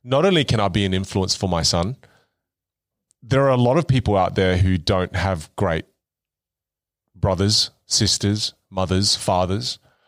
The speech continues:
And I got one of the most beautiful messages. And it was,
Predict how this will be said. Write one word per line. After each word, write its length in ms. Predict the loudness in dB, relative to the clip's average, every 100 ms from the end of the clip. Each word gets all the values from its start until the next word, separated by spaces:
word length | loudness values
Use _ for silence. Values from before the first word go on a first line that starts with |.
| _ _ _
And 140 | 0
I 100 | 0
got 160 | 2 0
one 120 | 2
of 60 | 2
the 40 |
most 180 | 0 0
beautiful 360 | 0 -2 0 0
messages. 560 | 2 0 -4 -4 -4 -6 _ _ _ _ _ _ _ -8
And 160 | -2 0
it 40 |
was, 320 | 2 2 2